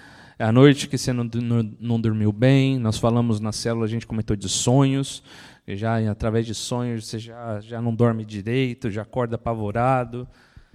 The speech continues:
São, essas são as batalhas. Mas a gente, hoje nós vamos falar sobre as recompensas que vêm depois dessas provações.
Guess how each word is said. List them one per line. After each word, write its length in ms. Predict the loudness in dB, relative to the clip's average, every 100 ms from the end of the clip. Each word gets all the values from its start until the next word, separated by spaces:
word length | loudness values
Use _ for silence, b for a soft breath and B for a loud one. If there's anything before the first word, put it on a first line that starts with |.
| b
São, 260 | -6 0 2
essas 260 | 2 2
são 160 | 2 2
as 100 | 0
batalhas. 880 | -4 -6 0 2 2 0 -8 -16 -20 -20 -20 -20 _ _ _ _ _ -20 _ b b b b b b b _ _ _ -8
Mas 260 | 2 8
a 80 | 8
gente, 540 | 8 6 4 2 4
hoje 340 | 8 10 10 6
nós 160 | 2
vamos 240 | 2 2 0
falar 480 | 0 0 2 2 0
sobre 720 | 0 2 2 2 -4 -4 -14 _ _ _ _ -20 -20 -20 _ -20 b b b b
as 200 | -4 2
recompensas 1080 | 2 4 0 -2 -4 -2 -2 -2 -4 -6 -18 _ _ _ _ -6
que 160 | -2
vêm 220 | 0 -2
depois 640 | -2 0 2 2 0 -4 -10
dessas 300 | -10 -8 -8
provações. 1000 | -6 -4 -4 -4 -6 -6 -6 -8 -10 -16